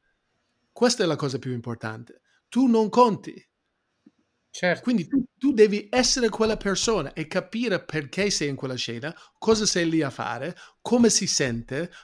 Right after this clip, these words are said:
Speaker 1: perché si sente così, e tutto il resto sarà tutto. Quindi l-, anche le persone che mi chiedono un consiglio per, per parlare in pubblico, sentirsi a suo agio,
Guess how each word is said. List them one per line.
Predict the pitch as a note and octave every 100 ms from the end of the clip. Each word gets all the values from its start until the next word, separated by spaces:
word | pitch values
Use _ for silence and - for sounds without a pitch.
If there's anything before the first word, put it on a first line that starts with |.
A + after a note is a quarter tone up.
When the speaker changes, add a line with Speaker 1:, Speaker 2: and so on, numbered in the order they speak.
| -
Speaker 1:
perché | F3+ F3+ B3
si | - F#3+
sente | - F3 D3+ D3
così, | C#3 A#2 A2+ A#2+ F3+ _ _ _ _ _ _ _
e | - F#3+
tutto | B3 C4 B3+
il | A3
resto | A#3 C#4 - C#4+ B3+ G#3 F3 D#3 D#3 - -
sarà | - - D#3+ D#3 D#3 D3+ _ _
tutto. | B3+ A#3 -
Quindi | B3 F3 B2 - - - _ _ _
l-, | E3+ E3
anche | - A3 A#3
le | G3+
persone | F#3+ F3+ A#3+ G#3+ D#3
che | D3+
mi | C#3
chiedono | F#3+ G3+ E3+ D3 C#3+ C#3 D3
un | D#3
consiglio | C#3+ D#3 C#3+ A3 F#3 D3
per, | B2+ C#3 C3
per | D3
parlare | C3+ D3 F3 D3+
in | D3
pubblico, | G3+ G3 G#3 G#3 G3
sentirsi | D3 B2+ D#3 -
a | C#3
suo | F3+ G3
agio, | E3 E3+ B3